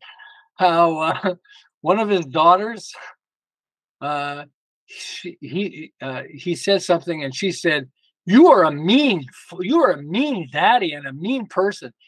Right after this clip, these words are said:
And he said, "Young girl, do not talk, young girl, do not talk to me about that." And she said, "No, I have to tell you because somebody's gonna tell you. Everybody's afraid of you." And he was telling me how <laughs> he went to, he said, you know, "S-, stop, you know, stop.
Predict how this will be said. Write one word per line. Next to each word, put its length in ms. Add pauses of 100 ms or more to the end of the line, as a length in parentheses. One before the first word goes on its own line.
(180)
And 80
he 80
said, 280 (300)
"Young 300
girl, 320
do 240
not 240
talk, 240
young 280
girl, 320
do 120
not 220
talk 220
to 60
me 100
about 280
that." 200 (440)
And 120
she 120
said, 180
"No, 80
I 180
have 140
to 80
tell 200
you 120
because 360
somebody's 440
gonna 240
tell 300
you. 200 (200)
Everybody's 420
afraid 480
of 140
you." 260 (520)
And 80
he 60
was 140
telling 240
me 80
how 260 (300)
<laughs> 300
he 100
went 260
to, 160
he 140
said, 320 (240)
you 100
know, 120
"S-, 200
stop, 600
you 160
know, 160
stop. 220